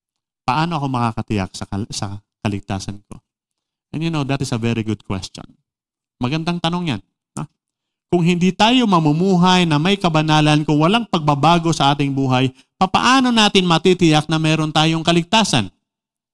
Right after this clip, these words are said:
And our verse today answers that question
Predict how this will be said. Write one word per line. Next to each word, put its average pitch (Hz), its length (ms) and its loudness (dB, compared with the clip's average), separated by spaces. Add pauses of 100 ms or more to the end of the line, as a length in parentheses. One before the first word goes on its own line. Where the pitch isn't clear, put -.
(1080)
And 120 160 -8
our 175 320 0
verse 135 240 -4
today 127 240 -2
answers 131 480 -6
that 117 240 -6
question 107 720 -8